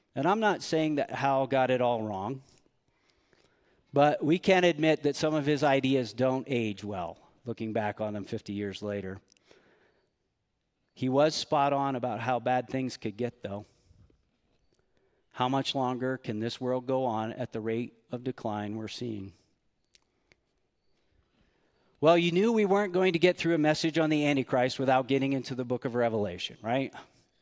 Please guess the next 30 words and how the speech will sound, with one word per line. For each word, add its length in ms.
And 120
here 200
we 120
go. 240
Chapter 320
thirteen, 680
the 120
dragon. 760
"The 100
dragon 400
stood 300
on 160
the 80
shore 360
of 120
the 60
sea, 380
and 80
I 100
saw 280
a 60
beast 500
coming 300
out 180
of 80
the 80
sea, 300
and 80
it 100
had 300